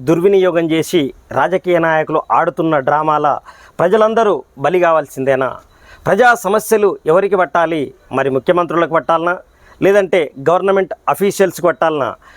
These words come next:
అయి గవర్నమెంట్స్ అఫీషియల్స్ మాత్రం పొలిటికల్ లీడర్లు ఆడే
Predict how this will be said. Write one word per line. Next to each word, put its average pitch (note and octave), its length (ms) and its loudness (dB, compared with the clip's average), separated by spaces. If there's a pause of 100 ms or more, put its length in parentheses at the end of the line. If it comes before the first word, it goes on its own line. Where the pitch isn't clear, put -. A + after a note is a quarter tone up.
(340)
అయి G3 100 2 (140)
గవర్నమెంట్స్ A#3+ 500 2 (180)
అఫీషియల్స్ G#3 560 0
మాత్రం G3+ 280 0 (500)
పొలిటికల్ G#3+ 460 0
లీడర్లు F#3+ 380 2 (260)
ఆడే F3 180 0